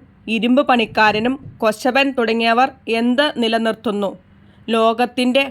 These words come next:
ഘടന. എൺപതാമത്തെ ചോദ്യം, മുദ്ര കൊത്തുന്ന കൊത്തുപണിക്കാരും കരവേല വിദഗ്ധരും ഇരുമ്പ് പണിക്കാരനും കൊശവൻ തുടങ്ങിയവരുടെ പ്രാർത്ഥന എന്തിനെക്കുറിച്ചാണ്? അവരുടെ തൊഴിലിനെക്കുറിച്ച്.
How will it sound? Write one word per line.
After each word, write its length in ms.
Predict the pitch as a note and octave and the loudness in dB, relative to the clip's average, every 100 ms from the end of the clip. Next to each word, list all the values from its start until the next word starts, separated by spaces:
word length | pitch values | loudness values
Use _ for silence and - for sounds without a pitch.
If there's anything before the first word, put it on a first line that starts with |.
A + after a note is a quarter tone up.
| - | -2
ഘടന. 280 | G#3+ G3+ G#3+ F#3+ - - - _ _ - | -2 0 -2 -2 -6 -20 -20 _ _ -6
എൺപതാമത്തെ 800 | A#3 A3 A3 A3 A#3 A#3 A#3 B3+ | -4 -2 -2 2 2 2 0 -2
ചോദ്യം, 400 | - G#3 G3 B3 - _ - - | -4 -4 -4 -6 -12 _ -20 -8
മുദ്ര 360 | A3+ G3+ B3+ | -6 -4 0
കൊത്തുന്ന 480 | C#4 A#3 - G#3+ G#3+ B3 B3+ | 0 0 -4 -4 -2 -4 -6
കൊത്തുപണിക്കാരും 1080 | - G#3 - B3+ B3 A3 - - G#3 G#3 B3+ C#4 _ _ - | -10 -10 -4 -2 0 -4 -6 -6 -4 -2 -4 -6 _ _ -2
കരവേല 520 | A3 A3+ A#3 A#3+ B3+ | 0 0 0 0 2
വിദഗ്ധരും 640 | C4 G#3+ A3 - G#3 G#3 B3+ - _ _ | 0 0 -4 -6 -6 -4 -6 -12 _ _
ഇരുമ്പ് 360 | A3+ A3+ A#3+ C#4+ | -4 0 2 2
പണിക്കാരനും 800 | B3+ A3+ G#3+ A3 G#3 G3+ G#3+ C4+ _ _ | 2 0 -4 -4 -2 -2 -4 -6 _ _
കൊശവൻ 520 | A3 G#3+ - A#3 C4 C#4 | -6 -4 -2 0 0 -2
തുടങ്ങിയവരുടെ 720 | - A3 G#3+ A3 A3+ A3+ A3+ | -6 -4 -2 -2 -2 -2 -4
പ്രാർത്ഥന 520 | A#3 A3 G#3 G3 A#3+ A#3+ B3 - | -4 -2 -4 -4 -2 -2 -2 -6
എന്തിനെക്കുറിച്ചാണ്? 1040 | G#3+ G#3 A3 A3+ A3 A#3 A3+ A3 F#3+ F#3+ - _ _ _ - | -6 -4 -4 -4 -4 -6 -4 -4 -4 -6 -10 _ _ _ -6
അവരുടെ 440 | G#3+ A3 A3+ A#3+ C#4 _ | -2 -2 0 -2 -2 _
തൊഴിലിനെക്കുറിച്ച്. 1000 | A3 G#3 A3+ A#3 A#3 A#3 A3+ G3 - - | -4 -2 0 0 0 -2 -6 -8 -8 -16